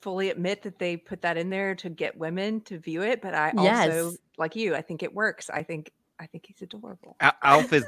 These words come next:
Speaker 3: right, by the way. The Ewoks, like, Star Wars has done things for, like, that, that are meant to be cute to sell
Speaker 2: Yes,
Speaker 3: toys and reel
Speaker 2: yes.
Speaker 3: people in. So, you know what, like, credit where credit is due. And George Lucas, by the way, is one of the guys who invented movie merchandise,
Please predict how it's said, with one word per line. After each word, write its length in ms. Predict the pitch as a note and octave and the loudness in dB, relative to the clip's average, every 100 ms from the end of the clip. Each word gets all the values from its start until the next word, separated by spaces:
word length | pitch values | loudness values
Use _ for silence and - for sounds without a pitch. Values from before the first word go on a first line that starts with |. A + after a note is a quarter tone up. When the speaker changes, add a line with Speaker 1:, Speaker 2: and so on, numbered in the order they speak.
| F#2+ | 4
Speaker 3:
right, 240 | A2 A#2+ | 6 6
by 140 | B2+ | 4
the 100 | B2 | 4
way. 160 | B2 B2 | 2 0
The 220 | A#2 G#2 | 0 -6
Ewoks, 760 | A2 B2 B2 A#2 A2 A2 - - | -4 -2 2 4 4 2 -2 -6
like, 140 | G2 | -4
Star 280 | - B2+ A#2 | 0 2 2
Wars 200 | G#2+ G2+ | 0 0
has 240 | G#2 G#2 | 2 0
done 240 | F#2+ G2+ G2 | 0 -6 -4
things 320 | G2+ F#2+ F#2 | -4 -4 -8
for, 220 | - F#2+ | -8 -8
like, 320 | F2+ E2+ E2 - - - | -6 -6 -8 -14 -20 -8
that, 140 | A2+ - | -6 -2
that 80 | G#2+ | 0
are 60 | F#2+ | 0
meant 180 | F#2+ F#2 | -2 -6
to 80 | F#2 | -8
be 140 | F#2 | -8
cute 460 | - - G#2 F2+ - - | -8 -4 -2 -2 -8 -12
to 140 | G#2 | -10
sell 240 | - G2 F#3+ | -2 0 6
Speaker 2:
Yes, 460 | F#3 E3+ D3+ D3 | 8 10 8 4
Speaker 3:
toys 180 | - - - | -4 -10 -12
and 100 | - F3 | -6 2
reel 60 | |
Speaker 2:
yes. 380 | D#3+ C#3 B2+ - | 4 4 2 -2
Speaker 3:
people 280 | G2 - F#2 | -8 -8 -8
in. 140 | F2+ | -8
So, 160 | F2 A#2 | -4 -4
you 160 | A#2+ C3 | -2 0
know 120 | C3 | 0
what, 200 | A2+ F#2+ | 0 0
like, 300 | G2 G2 F#2+ _ _ _ _ | -2 -2 -6 _ _ _ _
credit 300 | - D3 B2+ | 2 4 6
where 100 | A2 | 4
credit 260 | G2+ A2+ G2+ | 2 2 2
is 100 | G2+ | 0
due. 140 | A#2 C#3 | 2 2
And 100 | E3 | 6
George 260 | A#3+ G3 | 10 10
Lucas, 360 | C#3 C#3+ A#2 G#2 | 8 4 4 4
by 160 | A2+ G#2 | 4 4
the 100 | F2+ | 0
way, 160 | F2 | -4
is 220 | - C3 G#2+ | 0 0 2
one 160 | A2 | -2
of 60 | G2+ | 0
the 80 | F#2+ | 0
guys 280 | G2 F#2 | 0 0
who 280 | - G2+ F#2+ - - _ - | -4 -4 -6 -10 -20 _ -4
invented 560 | C3 A#2 C3+ B2 G#2 | 0 4 4 2 -6
movie 320 | G#2 A#2+ G#2 | -2 -2 -2
merchandise, 880 | F#2+ F#2+ G#2 G2 F2 C2+ G#1 - - | -2 0 -2 -4 -6 -6 -6 -8 -12